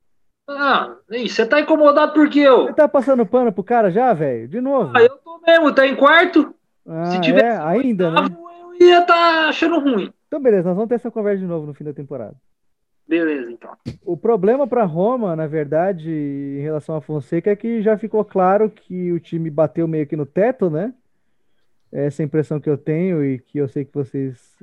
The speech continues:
Speaker 2: compartilham dessa opinião também. Mas a Roma tem a, o dilema de se classificar pra Champions, porque se classificar pra Champions, renova automático com ele, né? Então, talvez eu, se fosse os atletas ali,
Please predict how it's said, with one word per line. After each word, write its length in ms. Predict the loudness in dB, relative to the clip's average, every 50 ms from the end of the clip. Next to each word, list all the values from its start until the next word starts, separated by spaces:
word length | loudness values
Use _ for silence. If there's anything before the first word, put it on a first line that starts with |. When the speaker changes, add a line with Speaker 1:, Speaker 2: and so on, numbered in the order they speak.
| -18
Speaker 2:
compartilham 720 | _ -14 -10 -6 -6 -6 -6 -6 -8 -6 -6 -6 -6 -8 -12 -16 _
dessa 220 | -12 -12 -10 -12
opinião 340 | -12 -12 -10 -8 -6 -8 -4
também. 420 | -4 -4 -2 -2 -2 -2 -2 -4 -6 _ _ _ _ _ _ _ _ _ _ _ _
Mas 800 | -8 -6 -2 -2 0 0 0 0 0 0 2 2 2 2 2 2
a 80 | 0
Roma 540 | 0 2 0 0 0 2 2 2 2 2 2
tem 360 | 0 0 _ 0 2 2 0
a, 460 | 0 0 -2 -2 -2 -2 -2 -2 -2 -2
o 100 | -2 -2
dilema 540 | -2 -2 0 2 2 2 2 0 -2 -4
de 80 | -4 -6
se 140 | -10 -10 -6
classificar 420 | -6 -6 -6 -6 -10 -8 -8 -6
pra 180 | -4 -4 -6 -6
Champions, 380 | -4 -4 -4 -2 -2 -4 -8
porque 260 | -8 _ -12 -8 -8 -10
se 120 | -10 _
classificar 440 | _ -6 -6 -4 _ -8 -6 -6 -4
pra 140 | -4 -4 -4
Champions, 260 | -4 -6 -6 -4 -4
renova 300 | -2 -2 -2 0 0 0
automático 460 | 0 0 -2 -2 -2 -4 -4 -6 _
com 160 | _ -2 0
ele, 200 | 0 0 0 0
né? 200 | -2 -4 -8 -10 -14 _ _ _ _ _ _ _ _ _
Então, 160 | _ -12 -10
talvez 560 | -6 -4 -4 -4 -2 -2 0 0 0 0 0 0
eu, 160 | 0 0 0
se 160 | -2 -6 -14
fosse 300 | -10 _ -6 -6 -6 -4
os 60 | -4 -4
atletas 500 | -4 -4 -4 -4 -4 -4 -4 -6 -6 -6
ali, 500 | -4 -4 -4 -4 -2 -2 -2 -4 -6